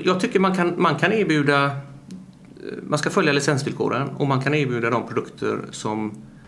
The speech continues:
efterfrågas, förutsatt att man lever upp till omsorgsplikten.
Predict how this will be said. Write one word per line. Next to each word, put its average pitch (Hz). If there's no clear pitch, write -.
efterfrågas, -
förutsatt -
att -
man 107
lever 113
upp -
till 101
omsorgsplikten. -